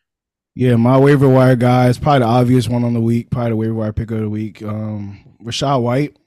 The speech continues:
uh, he's owned in fifty-five percent of leagues right now. I mean, we spoke on it in the beginning of the episode. He had twenty-two carries.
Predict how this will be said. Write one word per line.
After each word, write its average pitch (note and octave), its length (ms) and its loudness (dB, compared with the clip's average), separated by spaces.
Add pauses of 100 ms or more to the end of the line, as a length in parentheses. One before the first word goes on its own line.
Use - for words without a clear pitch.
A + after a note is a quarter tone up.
(220)
uh, A2+ 180 -8
he's A#2 140 -10
owned B2 180 -8
in A#2 100 -8
fifty-five A#2 580 -8
percent A2+ 260 -8
of A2 40 -10
leagues A2+ 220 -10
right A2+ 140 -4
now. A#2 420 -6
I - 40 -20
mean, G#2+ 360 -8
we A2+ 140 -4
spoke A#2 340 -8
on A2+ 140 -2
it A2+ 40 -2
in G#2 80 -8
the G#2 40 -10
beginning G#2+ 400 -6
of G#2 60 -6
the - 440 -16
episode. A2 580 -6
He A2 120 -8
had G#2 140 -10
twenty-two A#2 540 -6
carries. B2 720 -6